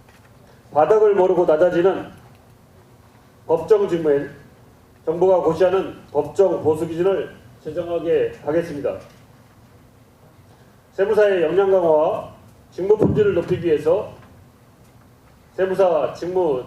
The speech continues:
종합 플랫폼을 구축해서 고도화된 직무를 마음껏 국민에게 뽐내고 폼나게 일하고 제대로 보수받는 최고의, 어, 세무 전문가로 거듭나게 하겠습니다.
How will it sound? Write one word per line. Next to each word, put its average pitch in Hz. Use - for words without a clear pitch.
종합 170
플랫폼을 185
구축해서 147
고도화된 214
직무를 160
마음껏 175
국민에게 175
뽐내고 196
폼나게 233
일하고 151
제대로 196
보수받는 180
최고의, 190
어, 135
세무 180
전문가로 160
거듭나게 160
하겠습니다. 139